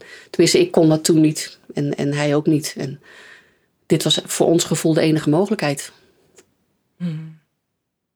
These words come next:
Speaker 1: Ja.
Speaker 2: En ben je toen samen naar de kliniek gegaan of ben je alleen
Speaker 1: Ja,
Speaker 2: gegaan?
Speaker 1: nee, we hebben het allemaal samen gedaan.
Speaker 2: Oh, ja.
Speaker 1: Hij was heel behulpzaam en heel, heel lief. En, eh,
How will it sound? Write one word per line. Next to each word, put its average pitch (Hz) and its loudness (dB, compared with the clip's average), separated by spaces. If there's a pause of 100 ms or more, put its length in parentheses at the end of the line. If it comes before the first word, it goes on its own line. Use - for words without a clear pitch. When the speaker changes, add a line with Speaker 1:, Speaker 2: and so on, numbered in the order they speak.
(260)
Speaker 1:
Ja. 170 -4 (220)
Speaker 2:
En 165 0
ben 165 2
je 165 4
toen 165 0
samen 208 2
naar 220 2
de 208 -4
kliniek 208 -2
gegaan 202 -4
of 196 -12
ben 165 -2
je 156 0
alleen 170 -4
Speaker 1:
Ja, 175 2
Speaker 2:
gegaan? - -6
Speaker 1:
nee, - -14
we 147 2
hebben 131 4
het 131 2
allemaal 151 4
samen 123 2
gedaan. 107 -4
Speaker 2:
Oh, 113 -8
ja. - -20 (560)
Speaker 1:
Hij 147 -12
was 131 -8
heel 151 2
behulpzaam 135 -2
en 131 -6
heel, 131 -2
heel 131 -4
lief. 127 -4
En, 120 -8
eh, 131 -12